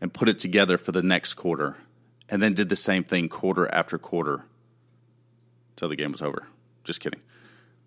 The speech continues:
But you continue to compound that knowledge and continue to get better, bigger, faster, stronger. Now, these professional teams, we're, we're talking about quarters and everything else. They all have one thing in common. What is that?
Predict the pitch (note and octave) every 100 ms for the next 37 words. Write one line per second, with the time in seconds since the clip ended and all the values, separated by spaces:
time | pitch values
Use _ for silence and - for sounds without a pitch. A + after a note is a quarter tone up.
0 | _ _ _ _ - G#2 G#2+ A#2 G#2 A2+
1 | G#2+ F#2 - A2+ A#2+ G#2+ E2+ D#2+ C2 D2+
2 | D2 C#2+ - - - - F2+ G2 G#2 F#2+
3 | F2 E2 F2+ - F#2+ D#2+ D2+ - G2 E2
4 | D2+ - E2 - E2 - - E2+ D#2+ D2
5 | - - - _ _ _ _ _ _ _
6 | _ _ _ _ _ _ _ _ _ _
7 | _ _ _ _ _ _ _ _ _ A#2
8 | A2 D#2 - - - A2 - A2 C3 A#2+
9 | - G#2+ - C3+ G#2 F2+ - G2 G2 C2+
10 | G2+ G#2+ G#2 G2 F2+ - A2 G2 F2+ F2
11 | F2+ F2 F2+ G2 F2 F#2+ F#2+ G2 F#2+ F2+
12 | F#2+ F#2+ F#2 - G2+ F#2+ D#2 D#2+ F#2+ F2
13 | D#2+ C#2+